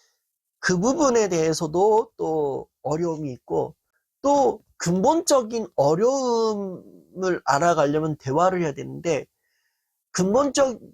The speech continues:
대화가 없다 보니까 제가 스스로 이 문제에 대해서 추측하고 그 문제에 대한 그,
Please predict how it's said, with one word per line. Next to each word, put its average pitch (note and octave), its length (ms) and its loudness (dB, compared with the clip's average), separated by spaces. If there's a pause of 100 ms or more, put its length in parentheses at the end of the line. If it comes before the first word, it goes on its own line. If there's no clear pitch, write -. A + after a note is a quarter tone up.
대화가 B3 480 4
없다 F3 320 0
보니까 F3 560 -2
제가 E3+ 340 2
스스로 E3 640 -2
이 D#3 240 -4
문제에 D3+ 500 -2
대해서 D#3 340 -2
추측하고 E3+ 1300 0
그 - 140 -4
문제에 D#3+ 600 0
대한 D#3 500 0
그, D#3 180 -2